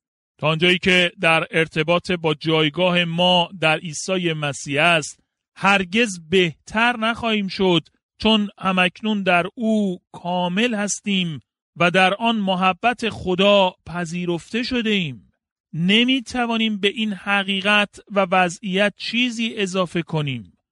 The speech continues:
این جایگاه ما در عیسی مسیح است.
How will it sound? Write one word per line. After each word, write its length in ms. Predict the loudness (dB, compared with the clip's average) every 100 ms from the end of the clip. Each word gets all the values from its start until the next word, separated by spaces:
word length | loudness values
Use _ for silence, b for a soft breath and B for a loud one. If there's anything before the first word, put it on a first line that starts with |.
| _ _ _
این 300 | 2 4 0
جایگاه 1120 | 0 4 6 4 2 0 0 2 4 2 2
ما 520 | 0 0 2 2 4
در 200 | 2 0
عیسی 580 | -2 -6 -4 -4 -2 -2
مسیح 640 | -4 -6 -8 -8 -4 -2
است. 460 | -2 -4 -10 -14